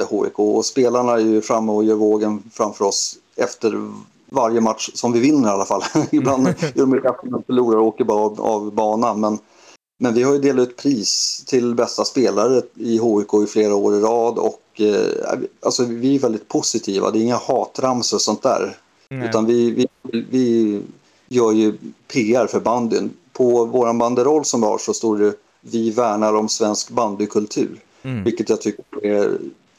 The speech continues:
Speaker 1: det, det sammanfattar verkligen oss. Vi är urpositiva och vi älskar bandy och i synnerhet Hellenelunds I K.
Speaker 2: Mm.
Speaker 1: Och vi vet att, eh, att alla inom klubben och spelarna tycker att det är skitkul att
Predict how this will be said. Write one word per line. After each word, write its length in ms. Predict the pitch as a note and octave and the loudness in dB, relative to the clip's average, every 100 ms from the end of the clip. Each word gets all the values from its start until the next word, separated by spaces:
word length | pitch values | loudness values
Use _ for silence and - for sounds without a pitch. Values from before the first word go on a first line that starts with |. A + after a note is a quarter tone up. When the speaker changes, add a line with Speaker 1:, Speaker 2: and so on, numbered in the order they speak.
| _ _ _ _ - | _ _ _ _ -2
Speaker 1:
det, 100 | B2 | 0
det 160 | C3+ | 2
sammanfattar 600 | C3 C#3+ A2+ A2 C3 - G2+ | 0 0 0 0 -4 -2 -2
verkligen 360 | F#2+ - G2+ | -2 -2 -2
oss. 360 | G#2+ - - - | -2 -4 -10 -6
Vi 340 | B2 B2+ A#2+ A2 | -2 0 2 0
är 60 | - _ _ - | -2 _ _ -4
urpositiva 1300 | A#2+ G#2+ G#2+ F#2 _ _ - D3 - A#2 G2+ G2 F#2 | 0 0 0 -4 _ _ -2 -2 -2 -2 -2 0 0
och 240 | F#2 - - | -2 -4 0
vi 80 | |
älskar 380 | A#2 G#2 - A#2 | 0 0 -2 -2
bandy 380 | A2+ G#2+ G#2+ G#2+ | 0 0 2 2
och 260 | G2 G#2+ G#2 | 2 2 2
i 60 | |
synnerhet 520 | - G#2+ G2+ G2 G2 | 0 -2 0 -2 -2
Hellenelunds 580 | A2 G#2 G#2 G2+ G2+ - | 0 0 0 -2 -2 -2
I 120 | G#2 | -4
K. 300 | F#2 A#2+ - - _ - | -4 -2 -2 -4 _ -10
Speaker 2:
Mm. 240 | A#2+ F2+ - | -8 -8 -12
Speaker 1:
Och 200 | - - - - _ _ - | -4 -4 -4 -20 _ _ -6
vi 300 | B2 B2 B2+ | -4 0 2
vet 360 | A#2 C3 - A2 | 2 0 0 -4
att, 300 | - _ G#2 | -4 _ -2
eh, 80 | G2+ G2+ - - - _ _ - | 2 0 -2 -6 -10 _ _ -8
att 400 | - - - - - | -8 -8 -18 -14 -4
alla 260 | B2+ G#2+ G#2+ | -4 0 2
inom 560 | A2+ G#2+ G2+ G2+ - - | 2 2 0 -2 -4 -6
klubben 440 | A#2 A2+ A#2 G#2 | 0 0 2 0
och 140 | G#2 G2 | 0 0
spelarna 480 | A2+ G#2 A#2 G#2+ | 0 2 2 0
tycker 220 | - G#2+ G#2+ | -2 -2 -2
att 80 | |
det 60 | G#2+ | -2
är 20 | |
skitkul 520 | - B2+ G#2+ - C3 B2+ | -2 -4 -4 -2 0 0
att 280 | - - | -2 -10